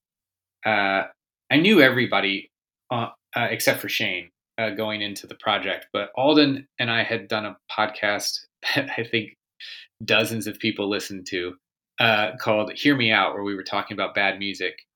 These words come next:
and how we love it. And, uh, so we had done a podcast together, and then,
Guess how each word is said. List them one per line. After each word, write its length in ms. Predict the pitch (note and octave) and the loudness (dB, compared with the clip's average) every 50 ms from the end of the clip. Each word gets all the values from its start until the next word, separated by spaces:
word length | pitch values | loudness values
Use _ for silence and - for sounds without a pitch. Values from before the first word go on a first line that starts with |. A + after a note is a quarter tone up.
| _ - | _ -8
and 140 | G#2+ G2+ G2 | -6 -6 -4
how 180 | - A2 G2+ | -4 -4 -2
we 80 | G2 F#2 | -2 -4
love 260 | F2+ F#2 F2+ F#2 - | -2 -2 -4 -4 -6
it. 160 | - - - - _ _ _ - - - - - _ _ _ - | -10 -16 -18 -20 _ _ _ -20 -20 -20 -20 -20 _ _ _ 0
And, 260 | A#2 A2+ A2+ G#2+ G#2 | 0 0 0 0 -2
uh, 260 | G#2+ G#2 G#2 G2+ - | -2 0 0 -2 -2
so 140 | - - C#3 | -2 2 4
we 100 | C3+ D3+ | 6 6
had 120 | D3 C#3+ | 6 6
done 140 | B2 B2+ A#2+ | 6 4 4
a 60 | A2+ | 2
podcast 560 | - - - G#2+ A2 G#2 - G#2 G2+ G2 - | 2 2 2 2 4 2 2 0 0 0 -2
together, 560 | - G2+ F#2+ G2 G2 F#2+ G2+ G2+ G2 G2 - - | -4 -4 -2 -2 -2 0 0 0 0 0 -2 -4
and 160 | - A2+ G#2+ G#2+ | -6 -8 -6 -6
then, 320 | G#2+ G#2 G#2 G2+ G2+ G2 | -6 -6 -6 -6 -8 -12